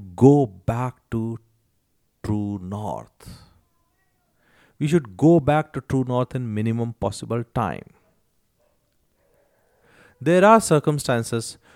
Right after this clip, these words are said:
which will shake us completely, but do not live in that shaking state for days,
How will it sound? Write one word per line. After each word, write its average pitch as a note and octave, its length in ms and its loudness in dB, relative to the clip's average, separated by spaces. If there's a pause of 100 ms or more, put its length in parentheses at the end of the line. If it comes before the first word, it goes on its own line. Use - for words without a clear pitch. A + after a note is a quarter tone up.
(120)
which D3+ 200 -4
will F3+ 160 2
shake A3+ 640 0
us - 360 -4 (260)
completely, C3 800 -2 (1300)
but - 440 0 (1000)
do C#3 220 4
not D3 440 -2
live G#2 800 0 (520)
in G#2+ 300 -8
that G#2 280 -2
shaking A2 580 -6
state G2 440 -4
for F#2+ 300 -4
days, F2+ 800 -2